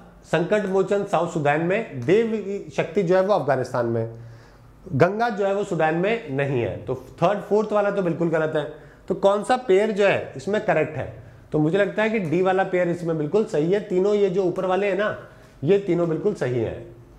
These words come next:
सही है क्या? हाँ, बिल्कुल। नहीं, नहीं, नहीं, इसमें से अफगानिस्तान वाला सही है, ऑपरेशन देव शक्ति।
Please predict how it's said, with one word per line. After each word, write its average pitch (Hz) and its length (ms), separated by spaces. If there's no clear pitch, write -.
सही 135 140
है 170 60
क्या? 165 220
हाँ, 117 340
बिल्कुल। - 1080
नहीं, 208 140
नहीं, 156 120
नहीं, 104 240
इसमें 202 240
से 240 120
अफगानिस्तान 190 560
वाला 196 200
सही 160 240
है, 131 340
ऑपरेशन 180 640
देव 175 240
शक्ति। 135 340